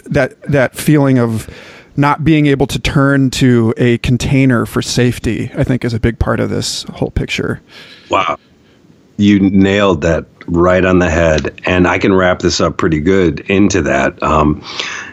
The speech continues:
Speaker 2: you know, with my grandfather, so there was this payoff, and he fights, and he comes back, and he has everything, and, you know, but he's still bitter because he's still working class. He never gets to be, like, bougie,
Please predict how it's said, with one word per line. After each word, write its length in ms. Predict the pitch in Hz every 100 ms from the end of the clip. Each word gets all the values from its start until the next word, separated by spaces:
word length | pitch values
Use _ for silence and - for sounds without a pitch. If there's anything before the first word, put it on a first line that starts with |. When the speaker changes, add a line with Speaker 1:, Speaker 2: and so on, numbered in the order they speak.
| -
Speaker 2:
you 100 | 101
know, 120 | 92
with 240 | 90 98
my 160 | 110 95
grandfather, 580 | 110 131 143 104 92 85
so 160 | -
there 160 | 87 87
was 160 | 85 78
this 160 | 82
payoff, 640 | - 120 123 120 107 95 85
and 80 |
he 80 | 80
fights, 500 | - 113 107 104 -
and 60 | 85
he 60 |
comes 260 | 80 85 78
back, 340 | 92 98 95
and 80 | 92
he 80 | 82
has 180 | 82 80
everything, 640 | 95 92 85 90 87 85
and, 200 | 80 80
you 80 | 87
know, 300 | 78 76 78
but 240 | 80 87 82
he's 200 | 92 -
still 200 | 120 92
bitter 360 | 127 170 113
because 300 | 90 - 90
he's 300 | 92 87 -
still 240 | - 107 92
working 320 | 90 82 78
class. 400 | - 107 101 92
He 100 | 92
never 220 | 87 85
gets 220 | 82 -
to 80 | 80
be, 200 | 73 85
like, 280 | 82 82 73
bougie, 640 | 90 104 87 80 82 87